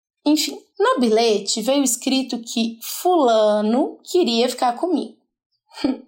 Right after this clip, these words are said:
Na mesma hora, eu lembro que eu olhei pra trás e meu colega que enviou o bilhete, o parente da Kiki,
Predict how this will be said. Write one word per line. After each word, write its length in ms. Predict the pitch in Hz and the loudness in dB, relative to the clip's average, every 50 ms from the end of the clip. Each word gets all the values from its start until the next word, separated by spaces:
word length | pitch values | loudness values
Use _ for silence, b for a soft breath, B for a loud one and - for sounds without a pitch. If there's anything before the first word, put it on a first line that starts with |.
| _ _ - | _ _ -6
Na 300 | 370 427 - 1017 - 285 | -2 0 2 2 2 2
mesma 580 | 233 214 208 214 214 208 214 214 220 214 208 208 | 2 2 2 2 0 0 0 0 2 2 2 2
hora, 480 | 220 240 233 220 208 196 202 202 - - _ _ _ _ _ - | 4 4 2 2 2 0 -2 -6 -8 -10 _ _ _ _ _ -2
eu 240 | 302 370 427 427 349 | 0 2 2 2 2
lembro 500 | 269 202 208 202 202 202 208 214 226 - | 2 2 2 2 0 0 -2 -4 -6 -4
que 120 | - 277 | -2 0
eu 80 | 247 226 | 2 2
olhei 360 | 214 214 208 202 196 202 - | 2 2 2 2 0 -2 -2
pra 200 | - 233 247 254 | -2 -2 -2 -4
trás 880 | - - - 233 220 208 202 196 190 190 190 196 226 226 - - - - | -4 -8 -6 -2 -2 0 0 -2 -2 -4 -4 -6 -6 -6 -6 -6 -4 0
e 80 | - 311 | 2 4
meu 240 | 311 294 277 285 285 | 4 4 2 0 0
colega 640 | - - 240 220 214 214 214 214 214 214 208 214 208 | -2 0 2 2 4 4 2 2 0 0 -2 -2 -4
que 180 | 208 - - 220 | -4 -4 -2 -2
enviou 360 | 208 190 202 208 214 262 339 | -2 0 2 2 2 2 2
o 60 | 330 | 0
bilhete, 680 | 240 247 226 226 214 226 226 214 208 214 - - - - - - _ _ | 0 0 2 2 2 4 4 2 2 0 -2 -4 -6 -6 -8 -12 _ _
o 80 | - - | -10 -4
parente 460 | - 311 294 247 214 214 214 214 - | -2 0 2 2 2 0 -2 -4 -6
da 80 | 214 | -8
Kiki, 560 | 196 - - - - 294 294 262 214 - - | -10 -10 -12 -8 -4 -2 -2 -2 -2 -6 -10